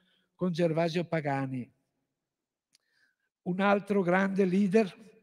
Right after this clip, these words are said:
scomparso con tutta la famiglia, su come pensava fosse il, il paradiso. E ho immaginato di vederli discorrere in quella grande distesa verde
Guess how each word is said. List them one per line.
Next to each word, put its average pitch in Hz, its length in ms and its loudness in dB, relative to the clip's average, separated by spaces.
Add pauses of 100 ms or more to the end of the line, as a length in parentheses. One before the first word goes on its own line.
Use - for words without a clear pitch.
(800)
scomparso 165 880 -4
con 160 200 -8
tutta 165 220 -4
la 143 80 -10
famiglia, 127 600 -12 (580)
su - 220 -8
come 233 280 -2
pensava 208 480 -2
fosse 214 420 -4
il, 208 240 -8 (260)
il 175 160 -6
paradiso. 143 800 -4 (800)
E 156 80 0
ho 202 60 4
immaginato 208 580 0
di 208 120 -2
vederli 196 440 0
discorrere 208 1120 -6
in 185 180 -10
quella 202 300 0
grande 190 420 -2
distesa 185 680 -2
verde 185 760 -2